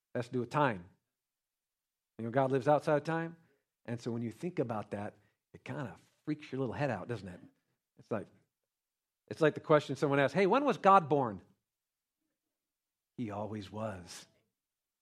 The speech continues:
Ooh. Meditate on that thought. Listen to Proverbs chapter twenty-four, verse fourteen. It says,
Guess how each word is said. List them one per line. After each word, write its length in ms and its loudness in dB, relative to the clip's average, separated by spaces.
Ooh. 180 -20
Meditate 460 8
on 120 8
that 160 4
thought. 280 6
Listen 220 8
to 60 8
Proverbs 420 10
chapter 260 8
twenty-four, 500 8
verse 180 4
fourteen. 380 6
It 80 0
says, 300 6